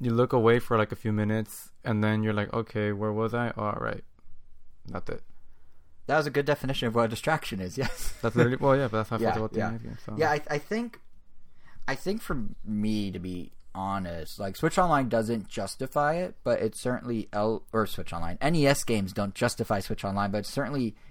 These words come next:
Speaker 2: in my mind, the entire setup of it and what the potential of it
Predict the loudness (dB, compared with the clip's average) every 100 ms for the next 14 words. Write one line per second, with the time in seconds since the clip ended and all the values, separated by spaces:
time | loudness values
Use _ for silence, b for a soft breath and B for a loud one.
0 | b b -18 -18 -14 -6 0 4 6 6
1 | 6 4 4 4 2 0 0 0 2 6
2 | 6 6 0 0 2 2 0 -2 -4 -6
3 | -4 -4 0 -2 -4 -6 -6 -4 -4 -4
4 | -4 -6 -8 -14 -20 -10 -2 -2 -2 -6